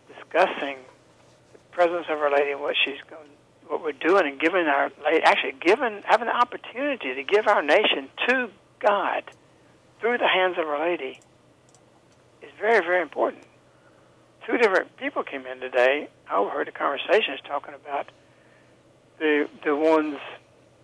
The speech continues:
uh, that's running for our office of president in November, and how one was a priest and says that he, he thinks one of them is an antithesis of, of, of an antichrist. And so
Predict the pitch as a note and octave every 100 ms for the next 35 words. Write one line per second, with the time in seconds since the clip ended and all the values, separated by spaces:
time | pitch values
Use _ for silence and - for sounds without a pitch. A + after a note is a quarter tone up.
0 | D3 C#3 D3 - F3+ E3+ D#3+ - C#3+ D3
1 | - E3+ - - - G3+ D4 F3 C3+ C3+
2 | C#3 E3+ B3+ B2+ A#2+ - C#3+ C#3 - _
3 | _ D3+ G3+ - - - E4 - A2+ -
4 | C3+ C3 B2 D#3 - _ - - - -
5 | _ C#3 G3+ F3+ D#3 D3 D3+ D3+ D#3 -
6 | B3 - - D3 D3+ - D3+ - - D3+
7 | - _ _ D3 D3 G#3 E4+ - B2+ G2+
8 | - - - _ _ _ _ _ _ _
9 | _ _ D#3 - F3 D#3 D3